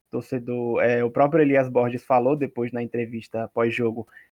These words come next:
que faltou sorte, falt-, foi no detalhe, de fato foi no detalhe, porque foi nos pênaltis. É, no primeiro jogo deu uma animada, mas, é, acabou não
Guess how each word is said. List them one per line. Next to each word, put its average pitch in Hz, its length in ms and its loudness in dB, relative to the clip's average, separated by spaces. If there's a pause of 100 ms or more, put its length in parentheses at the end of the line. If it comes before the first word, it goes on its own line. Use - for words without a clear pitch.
que 147 140 2
faltou 139 340 2
sorte, 143 680 4
falt-, 135 340 0
foi 156 160 4
no 156 100 4
detalhe, 143 560 4
de 135 120 -6
fato 156 340 2
foi 139 100 -4
no 131 80 -4
detalhe, 131 360 2
porque 131 240 -10
foi 127 160 -6
nos 123 160 -10
pênaltis. 147 520 -2 (380)
É, 127 560 6
no 135 100 -2
primeiro 147 340 0
jogo 143 280 0
deu 143 300 0
uma 214 100 0
animada, 170 560 2
mas, 165 560 -2
é, 139 600 0
acabou 135 460 -2
não 139 360 -6